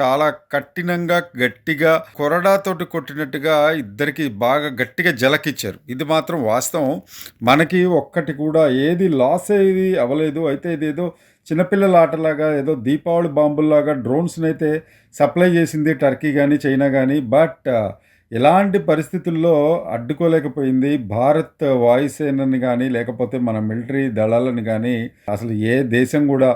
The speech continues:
అడ్డుకోలేని విధంగా మనం ఒక అద్భుతమైన విన్యాసం చేసి చూపించాం. ఇది నిజంగా అవసరమే అనిపించింది. ఎందుకనంటే, రేపొద్దున్న వేరే కంట్రీ వాళ్ళకు కూడా మన ఘనత, మన బలం అనేది ఏంటి అనేది చాలా క్లియర్గా తెలుస్తుంది. అయితే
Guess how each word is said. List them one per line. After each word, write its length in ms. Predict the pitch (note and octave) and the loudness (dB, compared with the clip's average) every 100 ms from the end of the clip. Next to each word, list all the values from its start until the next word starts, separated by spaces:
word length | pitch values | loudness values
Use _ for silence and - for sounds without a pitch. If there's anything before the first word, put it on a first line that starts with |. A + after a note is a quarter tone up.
| - | -2
అడ్డుకోలేని 840 | G#2 A2 C3+ D3+ C#3+ C#3 C3+ C3+ C3 | -8 -4 -2 2 2 2 2 2 0
విధంగా 800 | G2+ B2 A2 D#3 E3 D#3 C3 - _ | -2 -4 0 2 4 4 4 -2 _
మనం 180 | A#2+ A#2 | -10 -8
ఒక 280 | G#2+ G2 A#2+ | -8 -8 -4
అద్భుతమైన 840 | A2 G#2+ G2+ D#3 E3+ E3 D#3 D3 | -4 -6 -6 -4 0 0 2 2
విన్యాసం 520 | B2 A2+ B2 B2+ C3+ B2 | 0 -2 -2 -4 -6 -8
చేసి 220 | A#2 - | -10 -10
చూపించాం. 340 | A2+ A2 C3+ B2+ | -10 -10 -6 -6
ఇది 160 | A#2 | -4
నిజంగా 520 | A#2+ G#2 D3 D3+ D3+ - _ _ _ | -4 -2 -2 2 0 -2 _ _ _
అవసరమే 520 | - F3+ F#3 A#3 A3+ G#3+ | 2 2 4 2 4 4
అనిపించింది. 600 | F3+ D#3+ - E3 C3 B2+ | 2 -2 -4 -4 -2 -2
ఎందుకనంటే, 840 | C3 D3+ D3+ D3 C#3 C#3 C3+ D#3 | -2 -2 -2 -2 0 0 0 -2
రేపొద్దున్న 580 | C3+ A2+ A2 A2+ D#3+ D#3+ | -6 -6 -6 -6 -2 -2
వేరే 460 | A#2 A#2+ D3+ F3 | 0 2 2 0
కంట్రీ 360 | E3+ D#3 C#3 D3 | 0 -4 -2 -2
వాళ్ళకు 380 | C#3 C3 B2+ - | 0 0 -2 -4
కూడా 340 | B2+ C3 B2+ - _ _ - | -2 -2 -2 -10 _ _ -4
మన 220 | A2+ B2+ | 0 0
ఘనత, 500 | A2 F#2+ B2+ D3+ D3 D#3+ E3+ B2+ | 0 0 2 2 4 4 4 0
మన 260 | A#2 A#2 | -4 -4
బలం 560 | G#2+ G2+ A2 B2 D#3 E3 | -6 -2 0 4 4 4
అనేది 380 | D3+ D3 B2+ A#2+ | 2 0 0 0
ఏంటి 280 | C3+ C3 | -2 -2
అనేది 320 | A#2+ A2+ A2 A2+ A2 | -2 -2 -6 -10 -8
చాలా 220 | G#2 A2 | -6 -8
క్లియర్గా 440 | - F#2+ F#2 G2+ | -8 -10 -8 -8
తెలుస్తుంది. 640 | G2 F2+ - - E2 D#2+ | -8 -12 -12 -16 -14 -10
అయితే 420 | G2 G2+ C3 B2+ | -10 -2 0 0